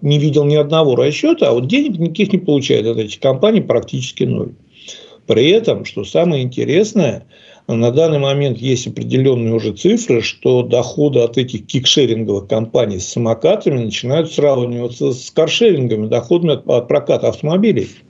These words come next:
И недавно совершенно было совещание в Санкт-Петербурге, и я не открываю никакой тайны, это было не тайным совещанием,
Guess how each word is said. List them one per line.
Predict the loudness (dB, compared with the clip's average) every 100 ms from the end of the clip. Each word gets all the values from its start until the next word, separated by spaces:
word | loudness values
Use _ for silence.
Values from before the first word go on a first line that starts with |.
| _ _ _ _ _ _ _ _ -2
И | 2 4 4
недавно | 4 4 4 2 0
совершенно | -2 0 2 2 2 2 0
было | 0 0 0
совещание | -4 -4 -2 0 0 0 -4
в |
Санкт-Петербурге, | -4 -4 -4 -4 -4 0 0 2 2
и |
я | 2 2
не | 2
открываю | 0 2 2 2
никакой | 0 -2 0 0 0
тайны, | 2 0 0
это | -2 -4
было | 0 2
не | 4 2 2
тайным | 0 -2 -2 -2
совещанием, | 2 2 2 2 4 4 2